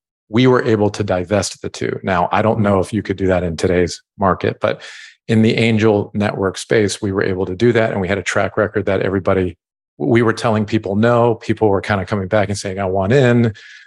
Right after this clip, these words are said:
Our rounds were oversubscribed, and we were kind of saying, "Look,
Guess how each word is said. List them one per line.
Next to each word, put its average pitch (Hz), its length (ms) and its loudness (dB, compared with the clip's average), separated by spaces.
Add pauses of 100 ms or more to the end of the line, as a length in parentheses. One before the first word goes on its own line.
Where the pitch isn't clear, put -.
(100)
Our 95 160 -2
rounds 110 320 2
were 101 120 2
oversubscribed, 110 840 0
and 104 100 -4
we 101 80 -2
were 98 80 -2
kind 101 200 -2
of 87 40 -8
saying, 98 300 -4
"Look, 104 260 2